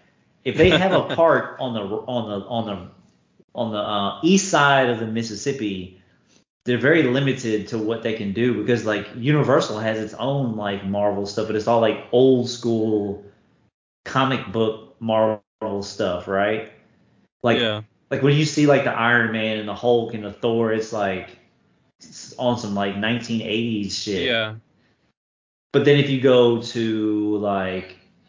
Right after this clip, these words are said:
Speaker 1: Dis-, Disneyland, they've got, like, Ant-Man themed restaurants, and they've got, like, actual,
Speaker 2: <laughs>
Speaker 1: like, M C U characters running around and Spider-Man
Speaker 2: Yeah.
Speaker 1: and all this stuff, and it's like,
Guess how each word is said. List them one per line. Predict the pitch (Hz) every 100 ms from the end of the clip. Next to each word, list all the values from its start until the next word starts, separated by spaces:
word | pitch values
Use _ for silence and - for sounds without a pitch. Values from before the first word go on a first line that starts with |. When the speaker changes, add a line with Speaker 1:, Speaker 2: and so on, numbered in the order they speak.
| _ _ -
Speaker 1:
Dis-, | 110 98
Disneyland, | 95 151 233 170 101 92 90 92 107 117
they've | 139 151
got, | 123 104 92
like, | 95 90 - - _ _ _ _ _ _ -
Ant-Man | 107 113 120 117 120 117
themed | 139 143 147
restaurants, | 165 185 - 117 104 98 95
and | 107
they've | 110 107
got, | 110 107
like, | 113 110
actual, | 104 107 147 127 113 113
Speaker 2:
<laughs> |
Speaker 1:
like, | 120 110
M | 135 131
C | 123 139
U | 139 170 165
characters | 135 120 113 110 110 107 107
running | 107 113 104
around | 104 104 104 104 101 98
and | 95
Spider-Man | 90 - 147 151 117 107 107 104 104
Speaker 2:
Yeah. |
Speaker 1:
and | 104
all | 113 120
this | 117
stuff, | 110 117 110
and | 107
it's | 104 98
like, | 113 107 95